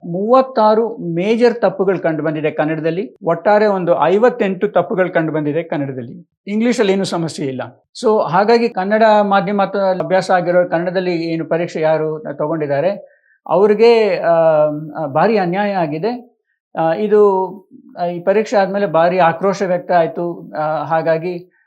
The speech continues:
ಆ, ಬಹಳ ಜನ, ಆ, ಇದು ಎಂತ, ಎಂತ ಏನ್ ಕಚಡ ಕೆಲಸ ಮಾಡಿದ್ದಾರೆ ಕೆ ಪಿ ಎಸ್ ಸಿ ಅವರು ಅಂತ ಹೇಳಿ,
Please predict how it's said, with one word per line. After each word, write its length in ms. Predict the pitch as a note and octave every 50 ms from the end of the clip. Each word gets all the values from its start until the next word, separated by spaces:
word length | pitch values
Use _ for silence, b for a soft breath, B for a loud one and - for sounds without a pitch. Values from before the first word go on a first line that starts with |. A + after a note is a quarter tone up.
| _ _
ಆ, 240 | - - C#3+ C#3+ D3
ಬಹಳ 440 | D3 D3 - - - D3 D3+ E3+ F3+
ಜನ, 220 | E3+ E3 F3 F3 F3 E3+ E3 D#3+ D#3 E3 -
ಆ, 20 | D3+
ಇದು 420 | D3 C3+ D3+ D#3+ D3+ C#3+ D3+ D3
ಎಂತ, 380 | C#3+ C#3+ D3 E3 F3 F#3 F3 A3 G3+ F#3+ F3+
ಎಂತ 260 | D#3 D#3 E3 F3+ F#3
ಏನ್ 440 | G3 F3 D3+ C#3 C#3 F3 F3+ D#3 C#3+
ಕಚಡ 240 | D#3 D3+ - G3 D#3
ಕೆಲಸ 260 | - - F3+ - F#3+
ಮಾಡಿದ್ದಾರೆ 360 | F3 E3 D#3+ D#3+ D#3 D#3 D3
ಕೆ 180 | C#3 - E3+ E3
ಪಿ 120 | - E3
ಎಸ್ 160 | D#3+ D#3 D#3
ಸಿ 80 | - D#3
ಅವರು 180 | D3 D3 C#3+
ಅಂತ 180 | D3 C#3+ C3+ D3+
ಹೇಳಿ, 500 | C#3 C#3 D3+ D3+ F3 F#3 F#3 - _ _